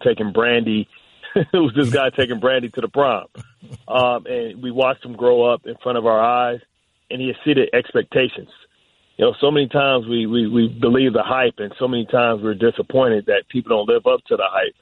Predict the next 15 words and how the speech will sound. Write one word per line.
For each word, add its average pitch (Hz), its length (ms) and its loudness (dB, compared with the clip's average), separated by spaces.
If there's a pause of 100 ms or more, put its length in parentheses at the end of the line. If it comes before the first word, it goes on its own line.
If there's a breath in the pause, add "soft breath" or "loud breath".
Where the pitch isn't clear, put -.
(360 soft breath)
But 120 120 4
he's 135 200 2
a 135 60 2
guy 123 300 2
that 113 180 0
lived 120 260 0
up 120 140 0
to - 80 -10
the 110 140 -2
hype 117 260 0
and 110 160 -8
then 117 160 2
exceeded 120 460 -2
our 107 180 0
expectations. 117 840 -2